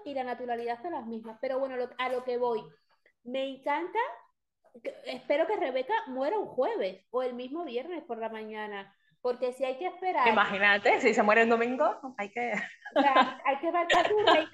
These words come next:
Speaker 1: Isabel y poner un ataúd
Speaker 2: Total.
Speaker 1: en otro congelador.
Speaker 2: Sí.
Speaker 1: Venga, otro.
Speaker 2: Otro. Mm,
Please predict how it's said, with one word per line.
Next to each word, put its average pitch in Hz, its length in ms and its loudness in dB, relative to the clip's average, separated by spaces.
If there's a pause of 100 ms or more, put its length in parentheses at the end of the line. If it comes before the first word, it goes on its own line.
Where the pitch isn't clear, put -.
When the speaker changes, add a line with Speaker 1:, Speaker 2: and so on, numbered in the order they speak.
Speaker 1:
Isabel 269 500 2 (160)
y 302 160 -6
poner 262 240 0
un 392 120 0
ataúd 262 340 2
Speaker 2:
Total. 294 400 8
Speaker 1:
en - 160 -4
otro 349 140 0
congelador. 247 880 -2 (1120)
Speaker 2:
Sí. - 140 2 (1160)
Speaker 1:
Venga, 254 720 0
otro. 233 680 -2 (1400)
Speaker 2:
Otro. 190 840 4
Mm, 196 840 -8